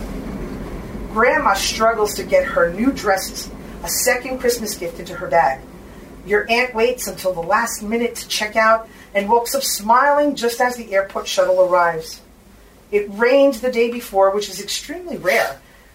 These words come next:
but the Nevada winter sun has already dried up any evidence of precipitation.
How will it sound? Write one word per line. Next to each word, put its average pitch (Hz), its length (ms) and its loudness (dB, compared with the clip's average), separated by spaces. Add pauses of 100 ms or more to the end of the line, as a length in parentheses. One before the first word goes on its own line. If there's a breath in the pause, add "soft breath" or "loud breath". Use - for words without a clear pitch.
(260 soft breath)
but 240 120 -2
the 277 80 6
Nevada 339 400 4
winter 240 320 0
sun 208 300 0
has 196 340 -10
already 262 420 4
dried 202 320 0
up 165 220 0 (100)
any 302 300 0
evidence 202 400 -4
of - 80 -14
precipitation. 170 720 -14